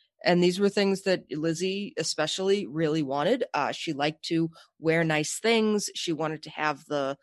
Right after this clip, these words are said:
the modern conveniences. And so, you know, at, at this point in our story, we have this poor girl named Lizzie Andrew, whose mother died when she was a toddler,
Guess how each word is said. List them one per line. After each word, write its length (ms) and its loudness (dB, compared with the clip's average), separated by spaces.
the 40 0
modern 440 2
conveniences. 1000 0
And 240 -4
so, 640 0
you 80 -10
know, 200 -8
at, 260 -2
at 140 2
this 160 2
point 260 2
in 60 2
our 100 6
story, 500 4
we 260 0
have 360 0
this 160 -2
poor 300 2
girl 360 4
named 320 2
Lizzie 400 -2
Andrew, 460 -2
whose 160 -2
mother 280 4
died 460 6
when 100 0
she 140 -4
was 140 -2
a 40 -6
toddler, 540 -4